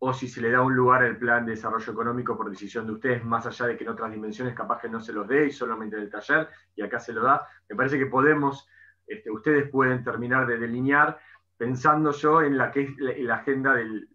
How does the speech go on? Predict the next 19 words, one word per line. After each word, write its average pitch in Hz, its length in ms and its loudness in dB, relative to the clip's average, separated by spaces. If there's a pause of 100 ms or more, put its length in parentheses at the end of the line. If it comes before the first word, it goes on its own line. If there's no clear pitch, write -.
de 101 100 -8
la 104 100 -6
semana, 110 680 -4
del 90 200 -8
mes 120 220 -6
que - 80 -8
viene, 131 300 2
¿no? 127 180 2
Que 120 100 -6
más 113 160 -2
allá 117 160 -4
que 113 100 -4
todos 123 180 0
los 117 140 -4
puntos 117 280 -8
esos 110 220 -12
sabemos 113 340 -4
que 104 220 -4 (280)
están, 113 520 -4